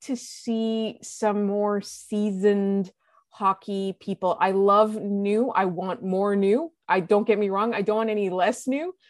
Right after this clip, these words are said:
I don't want, I don't want it to stop here with, you know, the hiring of Chantal Machabée and then now, like, an outside the box type G M person. I want newness in this front office. I want new faces. I want them to give people a shot. I want them to change their philosophy. But I think,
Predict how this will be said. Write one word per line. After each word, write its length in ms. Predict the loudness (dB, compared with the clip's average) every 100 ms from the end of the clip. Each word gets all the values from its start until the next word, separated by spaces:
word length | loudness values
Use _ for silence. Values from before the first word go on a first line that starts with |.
| _
I 120 | 2
don't 100 | 6
want, 220 | 6 4 0 -2
I 80 |
don't 120 | 2 2
want 100 | 0
it 40 |
to 80 | -2
stop 320 | -6 -4 -4
here 340 | -4 2 4 4
with, 240 | 2 -2
you 80 | -2
know, 220 | -2 -2
the 160 | -2 -2
hiring 440 | -2 -2 -2 -4
of 240 | -2 -4 -6
Chantal 360 | -10 -6 -4
Machabée 500 | -4 -4 -2 0 0
and 100 | -2
then 140 | -4 -4
now, 260 | -2 -2
like, 180 | -2 -4
an 80 | -4
outside 360 | -4 -4 -4 -6
the 40 |
box 280 | -2 -2 -2
type 240 | -8 -8 -8
G 180 | -6
M 140 | -4 -6
person. 420 | -8 -8 -6 -8 -12 -14 0
I 80 | 2
want 260 | 4 2
newness 480 | 2 2 6 6 6
in 80 | 2
this 160 | -2 -4
front 180 | -8
office. 360 | -4 -4 -2 -2
I 80 | -2
want 240 | -4 -4
new 160 | -2 -2
faces. 520 | 4 2 4 0 0 -2
I 60 |
want 240 | -6 -6 -6
them 120 | -8
to 100 | -8
give 280 | 0 0 0
people 320 | -8 -6 -6
a 60 | -8
shot. 480 | -2 4 4 4 -2 -20 -8
I 100 | -2
want 300 | 0 0 -2
them 160 | -2 -4
to 120 | -4
change 340 | -8 -6 -6 -4
their 120 | -6
philosophy. 800 | -4 -2 0 0 -2 -2 -2 -4 _ _
But 240 | 4 6 6
I 120 | 4
think, 360 | 2 0 -6 -6